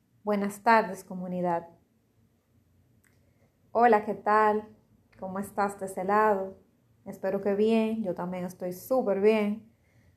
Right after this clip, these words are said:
Hoy es domingo y aprecio la tranquilidad que hay alrededor. Solamente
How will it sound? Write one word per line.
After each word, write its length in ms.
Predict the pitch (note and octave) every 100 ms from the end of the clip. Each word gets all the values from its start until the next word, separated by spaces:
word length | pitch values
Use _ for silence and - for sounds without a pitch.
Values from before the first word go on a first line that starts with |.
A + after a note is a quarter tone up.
| _ _ -
Hoy 160 | G3+
es 180 | G3+ G3+
domingo 1000 | F#3+ G3 A#3 A#3+ G#3+ G3+ G3+ G3+ G3+ G3 _ _ _ _ _ _ _ _ _ _ _ _ _
y 440 | G3+ G3 F#3+ F#3 F3+
aprecio 680 | F#3+ F#3+ G#3 G#3 G#3+ G3
la 160 | F#3 F3+
tranquilidad 720 | F#3+ F3+ G3+ F#3+ F#3 F#3 G3
que 220 | G3 F#3
hay 300 | F#3 G3 G3
alrededor. 760 | F#3+ F#3+ F#3 F#3 F3+ G3+ G#3 G#3
Solamente 720 | G3+ F#3 F#3 F#3 G#3 G3 F#3+